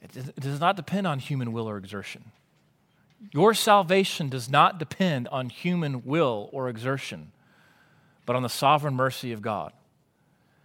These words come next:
That is a hard truth, and it's also a glorious truth. I want you to imagine at your tables in just a second,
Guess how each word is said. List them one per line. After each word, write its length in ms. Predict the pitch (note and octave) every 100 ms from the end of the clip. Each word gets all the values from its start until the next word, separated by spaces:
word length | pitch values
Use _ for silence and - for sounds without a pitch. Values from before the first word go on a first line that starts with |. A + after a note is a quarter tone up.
| _ _ _ -
That 80 | C#3
is 80 | C#3
a 40 |
hard 380 | - E3+ F3+ D#3
truth, 640 | - - D3 G#2+ - - _ _ _ _ _
and 100 | G#2+
it's 120 | -
also 420 | - C3 B2+ B2
a 60 | A2+
glorious 480 | G#2 A2+ A2+ G2 -
truth. 480 | - D#2 - - _ _ _ _ _ _ _ _ _ _ _ _ _ _ -
I 100 | A#2
want 260 | C#3 F#3 -
you 60 |
to 160 | F3+ E3+
imagine 380 | C3+ C3+ C#3+ C#3+
at 80 | A#2+
your 100 | A#2
tables 460 | C#3 D3 A#2+ G#2
in 80 | G#2+
just 220 | A2+ -
a 20 |
second, 440 | G#2 B2+ A#2 G2+